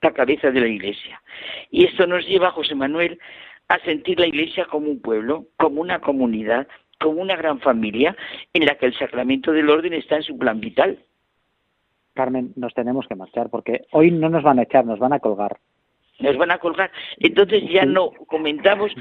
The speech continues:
Speaker 1: la anécdota de Benedicto dieciséis, no la comentamos.
Speaker 2: Eh,
Speaker 1: La dejamos.
Speaker 2: bueno, venga, come-, coméntala corriendo, venga, coméntala
Speaker 1: Verás qué
Speaker 2: corriendo.
Speaker 1: bonito.
Speaker 2: Pero,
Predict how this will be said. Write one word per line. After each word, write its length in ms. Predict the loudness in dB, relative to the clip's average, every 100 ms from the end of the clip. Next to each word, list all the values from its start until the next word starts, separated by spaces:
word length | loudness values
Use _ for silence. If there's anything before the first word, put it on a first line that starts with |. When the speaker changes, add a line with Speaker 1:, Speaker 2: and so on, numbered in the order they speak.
| -10
Speaker 1:
la 200 | 4 4
anécdota 540 | 4 -2 2 2 4 2
de 180 | 0 0
Benedicto 540 | 0 0 -2 -6 -6
dieciséis, 340 | -6 -6 -4 0
no 100 | 2
la 100 | 2
comentamos. 600 | 0 -4 -4 -6 -6 -14 -16 _ _ _ _ _ _ _ _ _ _ _ _ _ _ _ _ _ _ _ 0
Speaker 2:
Eh, 180 | 4 6
Speaker 1:
La 80 |
dejamos. 320 | 6 4 2 2
Speaker 2:
bueno, 200 | 2 4
venga, 200 | 2 2
come-, 220 | 0 2
coméntala 420 | 4 6 6 6
corriendo, 320 | 4 -2 -6
venga, 220 | -6 -6
coméntala 320 | -8 -6 2 2
Speaker 1:
Verás 160 | 2 0
qué 80 | -2
Speaker 2:
corriendo. 400 | -2 -4 -6
Speaker 1:
bonito. 0 |
Speaker 2:
Pero, 140 | -6